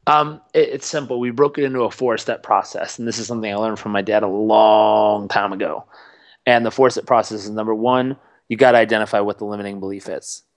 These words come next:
And you just gotta be cool with labeling a limiting belief and saying, "Hey, you know, does this belief help me move closer to my vision for my life, or does this belief keep me away from my vision for my life?" And if it slows you down, keeps you away,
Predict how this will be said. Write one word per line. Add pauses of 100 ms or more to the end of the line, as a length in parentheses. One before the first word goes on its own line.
And
you
just
gotta
be
cool
with
labeling
a
limiting
belief
and
saying,
"Hey, (380)
you
know,
does
this
belief
help
me
move
closer
to
my
vision
for
my
life, (320)
or
does
this
belief
keep
me
away
from
my
vision
for
my
life?" (380)
And
if
it
slows
you
down,
keeps
you
away,